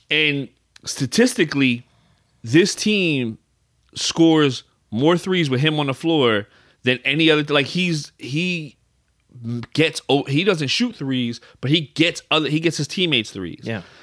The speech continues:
Speaker 1: And you, once you pull him from the game, dog, you'll be looking at it like, you take him away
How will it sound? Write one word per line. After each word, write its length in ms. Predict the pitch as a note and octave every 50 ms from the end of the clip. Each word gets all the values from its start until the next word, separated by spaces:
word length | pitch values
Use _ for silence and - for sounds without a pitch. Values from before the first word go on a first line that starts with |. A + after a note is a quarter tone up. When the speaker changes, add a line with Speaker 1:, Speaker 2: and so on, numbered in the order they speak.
| - - - - _ -
Speaker 1:
And 460 | C#3 C3+ C#3+ C#3 C#3 C3+ C3 B2 A#2+ - _ _ _ _ _ _ _ _ _ _ _ _ _ _ _ _ _ _ -
you, 160 | - G2+ B2+ D3
once 180 | E3 D3+ -
you 60 | A#3 G#3
pull 200 | - A#3+ G3 F3
him 120 | G3 A#3+ C4
from 160 | - F3+ D3+
the 80 | C#3
game, 360 | C3+ - G3+ C4 D4 C4+ G#3+ D#3+
dog, 380 | D#3+ D#3 D#3+ D#3+ E3 D#3+ - _ _ _ _ _ _ _ _ _ _ _ _ _ _ _ _ _ _ _ _ _ _ _ _ _ _ _ _ _ _ -
you'll 180 | - F3 D4 E4
be 100 | D#4+ C4+
looking 300 | B3+ B3+ B3 C4 A#3 A3+
at 120 | G#3+ G3+
it 80 | E3+ E3+
like, 180 | E3+ E3 D#3
you 140 | E3 A3+ C4
take 280 | - - B3 A#3 G#3 A#3+
him 120 | A3+ G3
away 580 | F3 E3 G3 A#3+ A#3+ A3 G3 E3+ D#3 D3 B2